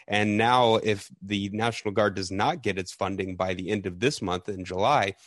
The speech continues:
then it's looking like they're gonna have to start stopping,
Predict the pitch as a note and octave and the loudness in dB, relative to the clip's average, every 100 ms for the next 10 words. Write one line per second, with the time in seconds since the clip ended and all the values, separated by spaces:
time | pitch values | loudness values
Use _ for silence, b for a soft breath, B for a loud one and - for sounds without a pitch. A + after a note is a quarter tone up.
0 | b b A2 A2 A2 - C#3 F3+ E3+ C3+ | b b -2 0 0 -2 -4 0 2 0
1 | B2 A#2 A2 A#2+ - - - A#2+ - b | 2 0 2 0 -2 -2 2 2 0 b
2 | b - - A#2+ E3 - G2 F#2+ | b -6 0 2 2 4 2 0